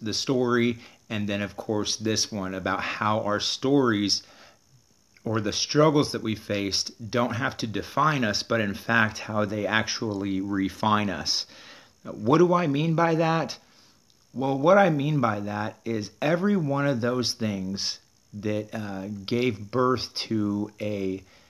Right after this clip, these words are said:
uh, defense mechanism or, uh, a, a bit of trauma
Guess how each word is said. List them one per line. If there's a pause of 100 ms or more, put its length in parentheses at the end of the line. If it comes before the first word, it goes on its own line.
(320)
uh,
defense
mechanism (120)
or,
uh, (800)
a, (180)
a
bit
of
trauma